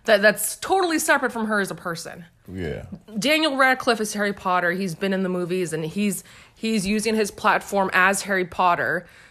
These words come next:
Speaker 1: to basically s-, go against everything J K Rowling says and show his support for trans people, which is freaking rad.
Speaker 2: Harry Potter.
Speaker 1: But it's hard if you're, like, obviously, like, if you're, like, Louis C K or you're R. Kelly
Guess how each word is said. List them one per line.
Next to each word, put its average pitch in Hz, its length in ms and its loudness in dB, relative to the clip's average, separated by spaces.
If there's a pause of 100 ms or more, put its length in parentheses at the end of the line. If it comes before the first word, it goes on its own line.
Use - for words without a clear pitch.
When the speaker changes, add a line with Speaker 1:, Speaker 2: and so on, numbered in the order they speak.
(140)
Speaker 1:
to 240 160 -2
basically 202 840 2
s-, - 360 -2 (220)
go 226 280 6
against 214 420 4
everything 208 380 2
J 185 160 0
K 190 140 -2
Rowling 170 340 2
says 165 480 0
and 165 100 -4
show 170 160 -2
his 170 160 -6
support 160 340 -6
for 143 80 -10
trans - 300 -12
people, - 300 -14
which 185 120 -14
is 175 120 -12
freaking 180 340 -10
rad. 110 380 -4
Speaker 2:
Harry 226 300 -6
Potter. 120 580 -8 (100)
Speaker 1:
But 214 360 4 (280)
it's 214 360 2 (280)
hard 240 520 8
if - 180 0
you're, 214 120 2
like, 175 240 4
obviously, 208 380 2
like, 175 180 4
if 175 80 -4
you're, 175 120 2
like, 170 200 2
Louis 196 300 2
C 208 140 -4
K 190 260 2
or 185 80 0
you're 180 160 0
R. 180 200 6
Kelly 185 480 0